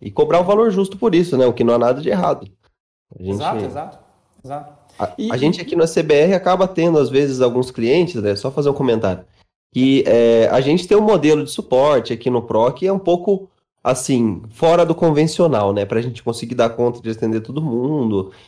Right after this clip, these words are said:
Speaker 1: enfim, pra gente compartilhar conhecimento, as premissas do A C B R, quem é usuário já sabe,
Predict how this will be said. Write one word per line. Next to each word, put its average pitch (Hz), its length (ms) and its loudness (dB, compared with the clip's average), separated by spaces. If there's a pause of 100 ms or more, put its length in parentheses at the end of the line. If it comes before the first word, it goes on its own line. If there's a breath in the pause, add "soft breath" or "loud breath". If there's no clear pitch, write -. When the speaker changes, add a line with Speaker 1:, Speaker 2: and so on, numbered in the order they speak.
Speaker 1:
enfim, 113 280 0
pra 110 160 0
gente 120 160 -4
compartilhar 113 560 0
conhecimento, 139 680 2
as 139 80 -4
premissas 214 440 0
do 185 100 0
A - 20 2
C 180 140 0
B 139 100 2
R, 143 200 4
quem 131 160 2
é 131 40 6
usuário 127 320 2
já 120 140 -4
sabe, 117 400 -2